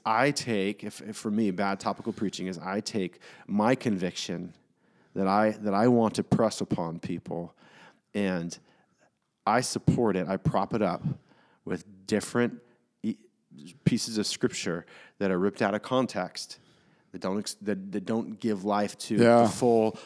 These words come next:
Speaker 1: body of what the scripture was saying. And I, it could even be true. Like, I could even be putting forth a true argument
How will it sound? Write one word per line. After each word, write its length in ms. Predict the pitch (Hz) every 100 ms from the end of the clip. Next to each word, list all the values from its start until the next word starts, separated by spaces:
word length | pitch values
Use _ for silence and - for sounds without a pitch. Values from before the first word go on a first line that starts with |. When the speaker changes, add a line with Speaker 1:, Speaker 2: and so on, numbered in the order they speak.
| -
Speaker 1:
body 380 | - 120 117 98
of 120 | 98 92
what 180 | 104
the 80 | -
scripture 440 | 95 - 110 - 101
was 140 | 95
saying. 560 | - - 123 95 85 87 - - - -
And 240 | 120 117 - - -
I, 80 | 147 156
it 100 | 147
could 140 | - 143
even 260 | 214 226
be 100 | 170
true. 540 | 151 - 208 170 90 - - _ _ -
Like, 120 | 131
I 140 | 151
could 160 | 170 170
even 240 | 196 160
be 200 | 147 143 - - -
putting 260 | 175 165 131
forth 320 | - 170 127
a 80 | 110
true 440 | - - 202 175
argument 500 | 147 139 110 90 87